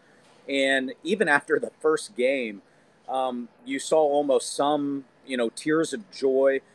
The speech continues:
and just what a relief it was. And, you know, we're kinda sitting in there in the coaching room, and it's like, "Hey, we got one more, we got one more." But you could just see,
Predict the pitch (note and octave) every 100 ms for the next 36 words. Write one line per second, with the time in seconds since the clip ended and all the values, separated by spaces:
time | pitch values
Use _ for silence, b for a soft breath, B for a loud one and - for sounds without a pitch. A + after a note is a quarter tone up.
0 | b - C3+ B2 D3+ - A#2+ E3+ D#3 B2+
1 | A2+ B2+ C3+ - A2 A2 G#2 G2+ G#2+ -
2 | A#2+ A2 - b b b C#3 C3+ C#3 D3+
3 | C3+ - E3 C#3+ C3+ C3+ C3 A#2+ - D3+
4 | E3 B2 A#2+ A#2 A#2 - A#2 D3+ A2 B2+
5 | A#2 B2 C#3+ C3+ C#3 A#2+ A#2+ C3+ C3+ B2+
6 | B2+ C#3 B2+ b b E3 D#3+ D3+ D#3 A#2+
7 | D#3+ D3+ - - D#3 D#3 D3 B2+